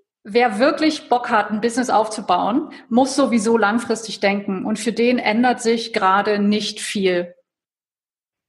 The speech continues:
meiner Meinung nach. Oder wenn ich ein Business habe, wo ich denke, dass es vielleicht dafür in Zukunft keinen Bedarf mehr gibt, da muss ich jetzt flexibel genug sein, in eine neue Richtung zu denken.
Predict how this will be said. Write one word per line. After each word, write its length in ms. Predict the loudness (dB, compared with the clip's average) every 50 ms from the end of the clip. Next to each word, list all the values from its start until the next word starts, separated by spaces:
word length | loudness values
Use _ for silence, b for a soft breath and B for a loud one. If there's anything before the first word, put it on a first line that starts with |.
| _ _ _ _ _ _ _ _ _ _ _ _ _
meiner 260 | -6 -4 -2 0 0 2
Meinung 300 | 2 0 0 0 0 0
nach. 300 | 0 0 0 0 0 2
Oder 280 | 2 4 4 4 4
wenn 120 | 4 2 2
ich 120 | 2 2
ein 80 | 2 2
Business 400 | 2 0 0 -2 -4 -4 -2 0
habe, 500 | 2 2 2 4 4 2 2 2 0 -2
wo 160 | -2 -2 0 0
ich 180 | -2 -4 0
denke, 480 | 0 2 2 2 2 4 4 2 2 0 B B B B B B
dass 180 | -2 -2 -2 -2
es 140 | -4 -6 -4
vielleicht 520 | -2 -2 0 2 2 2 0 0 0 2
dafür 540 | 2 2 2 0 -4 -10 -10 -4 0 0 0
in 80 | 0
Zukunft 360 | 0 -4 -4 -4 -4 -6 -4 -2
keinen 240 | -2 0 2 2
Bedarf 340 | 2 4 4 2 2 2 0
mehr 120 | -2 -2 0
gibt, 380 | 2 2 0 0 -2 -12 -16 b b b b b b b b b b b _ _ _ _
da 100 | 0 2
muss 200 | 4 4 4 4
ich 100 | 4 4
jetzt 160 | 4 2 2 2
flexibel 380 | 0 0 0 2 0 2 2 2
genug 240 | 2 0 0 -2
sein, 640 | 0 2 2 4 4 4 2 0 -2 -4 -10 -16 -20 _ -6
in 100 | -4 -2
eine 60 | 0
neue 160 | 0 0 0 0
Richtung 300 | -2 -4 -6 -6 -8 -8
zu 100 | -6 -6
denken. 460 | -4 -4 -4 -6 -8 -10 -10 -10